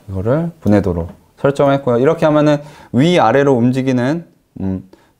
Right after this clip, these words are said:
어, 필요한 동작 보내는 거, 메시지를 보내는 거를 이제 이러-, 완성을 했고요. 그 다음에 어떤 거를 할 거냐면은 지역 변수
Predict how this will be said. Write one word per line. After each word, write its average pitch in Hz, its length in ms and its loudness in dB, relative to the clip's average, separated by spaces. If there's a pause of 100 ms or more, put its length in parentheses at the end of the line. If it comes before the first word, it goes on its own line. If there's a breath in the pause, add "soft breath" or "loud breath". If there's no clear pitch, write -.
(180)
어, 98 460 -2
필요한 170 500 0
동작 117 400 -2
보내는 120 340 -2
거, 107 100 0
메시지를 113 420 -4
보내는 107 300 -4
거를 98 200 -4
이제 92 260 -8 (260 loud breath)
이러-, 107 200 -4
완성을 120 400 -2
했고요. 143 380 -2 (180 loud breath)
그 - 80 -8
다음에 139 220 0
어떤 147 280 -2
거를 143 160 -2
할 139 120 -8
거냐면은 127 500 -6 (500 soft breath)
지역 139 400 -2
변수 127 500 -4